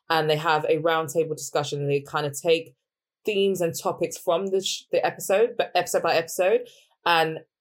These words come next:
draw back on their personal experiences and then kind of bring it back around to educate younger women. It really warmed my heart to see Audrey say that she felt like she was meant to do this in terms of, like, educating young women. I was like, "Oh, that's so sweet.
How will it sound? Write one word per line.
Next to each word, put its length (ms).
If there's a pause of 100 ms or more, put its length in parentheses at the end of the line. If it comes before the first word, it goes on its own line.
(220)
draw 320
back 340
on 180
their 180
personal 440
experiences 800
and 180
then 260 (200)
kind 240
of 120
bring 180
it 80
back 220
around 220
to 140
educate 460
younger 260
women. 360 (320)
It 140
really 280
warmed 160
my 160
heart 440 (600)
to 60
see 340
Audrey 320
say 640
that 180
she 160
felt 200
like 100
she 100
was 120
meant 220
to 100
do 180
this 220
in 100
terms 260
of, 60
like, 140
educating 500
young 220
women. 380 (540)
I 120
was 120
like, 160
"Oh, 200
that's 200
so 160
sweet. 600